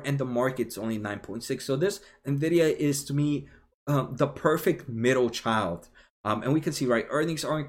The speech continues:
are continuing to grow. This is also a growth company that pays dividends for those dividend guys that are out there.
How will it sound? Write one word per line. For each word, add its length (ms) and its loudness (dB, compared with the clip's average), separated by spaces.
are 200 2
continuing 420 -2
to 100 -10
grow. 280 2
This 160 2
is 140 -6
also 500 0
a 200 2
growth 320 -4
company 380 -4
that 240 -6
pays 300 -4
dividends 420 0
for 200 -4
those 260 -2
dividend 480 0
guys 320 0
that 100 0
are 260 2
out 240 -2
there. 260 -4